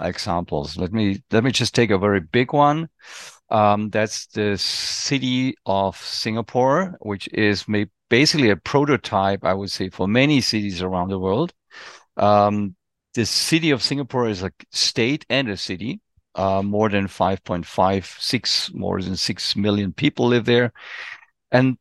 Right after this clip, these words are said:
they need any drop, every drop of rainwater is needed, uh, to treat and to filter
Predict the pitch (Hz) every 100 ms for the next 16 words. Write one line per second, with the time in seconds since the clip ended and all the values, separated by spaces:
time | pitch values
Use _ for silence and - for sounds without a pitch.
0 | - 120 165 185 156 - - 151 180 139
1 | - 127 98 - - - 131 160 151 127
2 | - 117 - 107 92 90 104 113 104 87
3 | 80 - 98 - 107 101 117 147 101 110
4 | - - - - 104 - - - - 123
5 | 127 - - - 104 101 101 - 113 -
6 | - 113 - 127 123